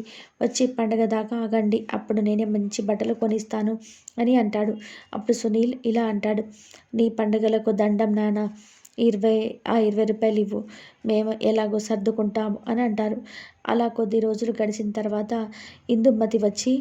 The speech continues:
రాజావర్మని నిద్ర లేపడానికి ప్రయత్నం చేస్తుంది. రాజావర్మ ఎంత లేపించినా కూడా లేవడు. ఇక లేవడం మొదలు లేదు అని చెప్పి,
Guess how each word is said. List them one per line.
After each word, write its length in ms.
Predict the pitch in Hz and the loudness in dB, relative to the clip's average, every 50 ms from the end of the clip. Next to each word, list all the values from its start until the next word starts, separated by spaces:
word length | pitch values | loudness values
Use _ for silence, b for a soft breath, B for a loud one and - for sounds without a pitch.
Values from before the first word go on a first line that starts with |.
| 262 - - - | -2 -8 -8 -4
రాజావర్మని 760 | 214 220 214 220 240 226 214 214 208 208 202 202 208 220 240 240 | 0 0 2 2 2 2 2 0 0 0 0 0 2 0 0 0
నిద్ర 300 | 233 220 208 214 202 208 | 0 -2 -2 0 0 2
లేపడానికి 640 | 220 208 202 196 208 208 208 202 208 202 202 - 254 | 2 2 2 2 2 0 2 0 -2 -4 -4 -6 -6
ప్రయత్నం 440 | 247 - 233 226 214 - 214 214 214 | -4 -2 -2 -2 -2 -2 -2 -4 0
చేస్తుంది. 460 | 214 226 202 - - 220 214 208 220 220 B B B B B B B _ | 0 0 -2 0 -2 -2 -2 -2 -2 -4 B B B B B B B _
రాజావర్మ 600 | 233 220 233 214 254 254 233 233 214 208 202 208 226 220 - | 2 2 2 4 4 2 2 2 0 0 0 -2 -2 -4 -2
ఎంత 280 | 240 226 214 233 233 262 226 | -2 -2 -2 0 0 0 2
లేపించినా 640 | 214 214 220 220 - 233 214 208 - 214 202 208 214 | 2 2 0 0 0 -2 -2 -2 -2 -2 -2 -2 -2
కూడా 260 | 208 214 208 202 214 | 0 -2 0 2 2
లేవడు. 340 | 214 220 208 196 196 196 208 - B B B B B B B B _ - | 2 2 2 2 2 0 0 -4 B B B B B B B B _ 0
ఇక 180 | 240 233 254 233 | 0 2 2 2
లేవడం 460 | 214 202 208 214 208 226 220 226 240 233 220 | 2 2 2 2 2 2 2 2 2 2 2
మొదలు 300 | 214 214 208 208 208 208 | 2 2 2 2 4 4
లేదు 280 | 208 208 220 220 240 226 - | 4 4 4 4 4 2 2
అని 240 | - 220 214 214 | 0 -2 -2 -2
చెప్పి, 320 | 208 - 208 214 - 254 | -2 -2 -4 -2 0 0